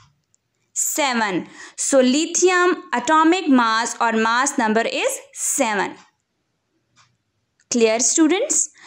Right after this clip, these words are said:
Now you can see the atomic model of lithium shown on your screen. You can easily see that inside the nucleus, there are three protons shown with the red and four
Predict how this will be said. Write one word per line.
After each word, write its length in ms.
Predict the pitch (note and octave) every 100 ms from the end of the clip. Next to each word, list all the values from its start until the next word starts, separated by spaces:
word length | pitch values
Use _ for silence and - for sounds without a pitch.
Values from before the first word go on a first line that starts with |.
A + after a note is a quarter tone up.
| - -
Now 220 | B3 B3+
you 120 | D4+
can 220 | D#4 E4+ E4+
see 280 | D#4 B3+
the 260 | A3+ C#4+ C#4
atomic 420 | B3+ A3+ A#3 A#3
model 380 | A3 G#3 A#3+ D#4
of 160 | B3 -
lithium 380 | A3 G#3+ C4+ C#4+
shown 320 | D4 A3+ A3
on 160 | A#3+ C4+
your 140 | D4
screen. 640 | D4 - D4 C#4 A3 B3+ - - - D4
You 80 |
can 160 | D4 F4
easily 480 | D4+ C4+ D4+ F4+ G#4+
see 380 | - C4 A#3+ A#3+
that 260 | A#3 A#3+
inside 500 | C#4 E4 F4 E4+ C#4+
the 80 | E4
nucleus, 840 | B3 A#3 A3 A3 G#3+ A#3 - - - - _ _ _ _ - -
there 240 | B3 B3
are 180 | B3+ B3+
three 260 | D#4 F4 E4
protons 600 | C4+ C4 A3 A#3 D4+ - - - -
shown 340 | - B3+ B3
with 140 | B3+ A3
the 120 | A3
red 360 | G#3+ C#4+ - - -
and 200 | A#3+ B3+
four 400 | - - C#4+ F4